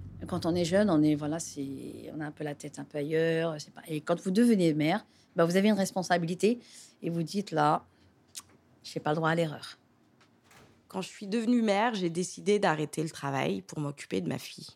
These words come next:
Speaker 2: Parce que je n'avais pas de famille ici, j'étais seule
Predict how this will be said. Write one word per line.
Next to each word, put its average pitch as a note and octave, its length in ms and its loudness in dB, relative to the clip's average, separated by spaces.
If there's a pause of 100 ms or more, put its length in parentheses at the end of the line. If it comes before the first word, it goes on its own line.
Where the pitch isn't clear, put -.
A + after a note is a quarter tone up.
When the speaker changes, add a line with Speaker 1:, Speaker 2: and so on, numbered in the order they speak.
(180)
Speaker 2:
Parce - 140 -16
que - 180 -10
je C3 100 -10
n'avais A#2+ 220 -6
pas - 180 -14
de - 80 -16
famille D3 360 -4
ici, G3 420 -4
j'étais C#3 560 -4
seule C3 500 -6